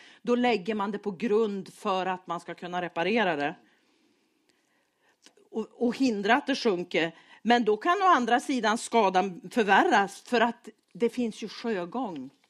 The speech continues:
Alltså, har ni märkt ibland att livet är som en sjögång? Och där kom det, och det var jag inte beredd på, så kommer det grejer. Så kan det vara med, med livet.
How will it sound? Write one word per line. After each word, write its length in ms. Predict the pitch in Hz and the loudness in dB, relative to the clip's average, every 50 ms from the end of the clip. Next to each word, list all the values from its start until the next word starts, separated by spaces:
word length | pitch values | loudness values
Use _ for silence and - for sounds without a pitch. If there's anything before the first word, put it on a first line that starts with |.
| _ _ _ _ _ _ _ | _ _ _ _ _ _ _
Alltså, 380 | - 214 226 226 - 240 233 226 - | -2 -2 -2 -2 -2 -2 -2 -2 -4
har 180 | 196 226 247 | -4 -4 -2
ni 80 | 233 240 | -2 0
märkt 360 | 226 214 233 294 349 - - | 0 2 2 0 0 -2 -4
ibland 360 | 262 247 208 208 170 165 170 | -4 -2 0 0 0 0 -4
att 120 | 170 - - | -6 -4 -4
livet 400 | 220 214 226 277 262 262 240 - | -4 -4 -4 -4 -4 -6 -4 -4
är 120 | 226 214 | -4 -4
som 180 | 208 - 202 190 | -4 -6 -8 -8
en 60 | 220 | -10
sjögång? 600 | - - 202 170 165 165 233 285 214 165 151 143 - _ _ _ _ _ _ _ _ _ _ _ _ _ _ _ _ _ _ _ _ _ _ _ _ _ _ _ _ _ _ _ _ _ _ _ _ _ _ _ | -8 -6 -6 -6 -4 -4 -4 -4 -4 -6 -10 -16 -20 _ _ _ _ _ _ _ _ _ _ _ _ _ _ _ _ _ _ _ _ _ _ _ _ _ _ _ _ _ _ _ _ _ _ _ _ _ _ _
Och 180 | - 262 269 | -4 -2 4
där 200 | 240 240 208 214 | 6 6 6 6
kom 240 | 226 - 302 349 339 | 4 2 2 2 2
det, 280 | 302 302 277 269 262 240 | 2 2 2 4 4 4
och 100 | 233 196 | 4 4
det 180 | 220 247 262 | 2 2 2
var 160 | 226 339 403 | 4 4 4
jag 160 | 403 427 453 427 | 4 6 6 8
inte 320 | 392 349 - - - 330 | 6 6 6 6 4 6
beredd 500 | 254 359 349 254 254 240 247 202 220 - | 6 6 6 6 4 2 2 0 -4 -4
på, 220 | - 277 214 233 | 0 0 0 0
så 260 | 233 - 269 277 269 254 - _ _ _ _ _ _ _ _ | 0 -2 -4 -4 -4 -4 -10 _ _ _ _ _ _ _ _
kommer 300 | - 294 247 233 214 214 | -4 -2 -2 -2 -2 -2
det 80 | 214 | -2
grejer. 280 | 214 226 208 190 185 185 | -2 0 0 0 -2 -2
Så 200 | 185 - 262 254 | -2 -4 -6 -4
kan 180 | - 359 359 359 | -2 -2 0 0
det 60 | 359 | 0
vara 280 | 233 302 349 392 381 | 0 0 0 2 2
med, 340 | 311 269 247 226 220 214 208 - - - _ _ | 2 0 0 0 0 -2 -4 -6 -10 -20 _ _
med 360 | - 240 247 233 233 226 220 233 | -4 -2 0 0 2 0 0 0
livet. 720 | 226 226 202 214 180 185 196 - _ _ - - - - | -2 -2 -4 -4 -4 -6 -6 -8 _ _ -20 -20 -20 -20